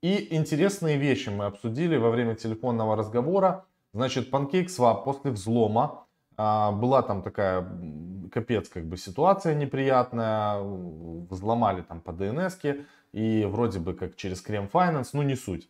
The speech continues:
Взломали и взломали там, и они, короче, не то что взломали, а подключая ваш MetaMask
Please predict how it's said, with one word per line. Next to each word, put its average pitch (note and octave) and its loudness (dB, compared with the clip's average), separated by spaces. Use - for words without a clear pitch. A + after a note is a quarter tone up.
Взломали B2 0
и A2 2
взломали D3+ 4
там, A2+ 0
и C#3+ 2
они, D3 4
короче, C#3 2
не B2 0
то A3 8
что A3+ 4
взломали, A#2+ 4
а G#2 4
подключая B2 4
ваш A2+ 2
MetaMask A#2+ 4